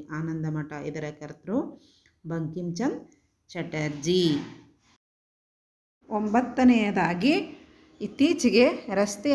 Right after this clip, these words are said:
ಅಪಘಾತದಲ್ಲಿ ನಿಧನ ಹೊಂದಿದಂತಹ ರಾಷ್ಟ್ರ ಪ್ರಶಸ್ತಿ ಪಡೆದ ಸಂಚಾರಿ ವಿಜಯ್ ಅವರು ಯಾವ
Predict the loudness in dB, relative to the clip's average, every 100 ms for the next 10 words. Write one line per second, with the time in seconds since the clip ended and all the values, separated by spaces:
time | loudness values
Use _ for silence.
0 | 2 2 0 0 0 0 0 0 0 0
1 | 0 0 0 0 0 0 0 0 -2 -2
2 | -4 -2 -2 -4 -18 -20 -6 -2 -2 -2
3 | -8 -6 -6 -6 -8 -8 -6 -2 0 0
4 | -2 -4 -4 -2 0 2 2 2 0 0
5 | -2 0 2 0 2 0 0 -4 -18 -20
6 | -20 -4 2 6 6